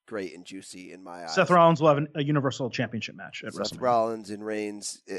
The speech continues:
Speaker 1: i-, somewhere around there as well. And look, I know they gave away that Shield triple threat match at the Battleground pay-per-view in twenty sixteen, and we were all like,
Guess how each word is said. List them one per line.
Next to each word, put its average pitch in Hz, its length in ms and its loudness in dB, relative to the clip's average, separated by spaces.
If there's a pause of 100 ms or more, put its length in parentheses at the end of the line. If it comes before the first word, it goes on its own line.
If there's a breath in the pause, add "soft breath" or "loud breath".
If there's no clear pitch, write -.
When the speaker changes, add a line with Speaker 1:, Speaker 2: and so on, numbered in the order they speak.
(200)
Speaker 1:
i-, - 100 -8
somewhere 104 580 -4
around 104 260 -2
there 95 140 -8
as 92 140 -12
well. 104 340 0 (220 soft breath)
And 110 160 -6
look, 120 240 2 (140)
I 127 100 2
know 151 160 2
they 113 100 0
gave 113 340 -2
away 101 300 -2
that 95 220 -4 (160)
Shield 104 480 -6
triple - 280 -10
threat 104 300 -6
match 101 300 -2
at - 80 -14
the 90 80 -14
Battleground 110 680 -2
pay-per-view 110 540 -8
in 101 100 -10
twenty 101 240 -10
sixteen, 107 560 -8
and 98 160 -12
we 98 100 -12
were 98 180 -8
all 95 140 -2
like, 80 240 -10